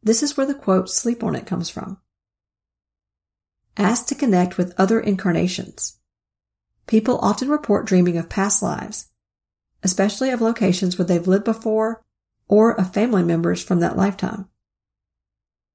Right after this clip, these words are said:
Ask to receive a visit from a loved one who has passed on,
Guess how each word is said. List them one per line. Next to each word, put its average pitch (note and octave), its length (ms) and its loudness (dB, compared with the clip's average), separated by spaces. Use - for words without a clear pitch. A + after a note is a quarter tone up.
Ask G3 260 2
to B3+ 80 -2
receive B3+ 320 0
a D4 60 2
visit G3 320 2
from F#3 140 2
a E3+ 60 4
loved E3+ 300 2
one G#3 120 2
who A3 120 2
has A3+ 140 2
passed A3+ 320 -2
on, F3 360 0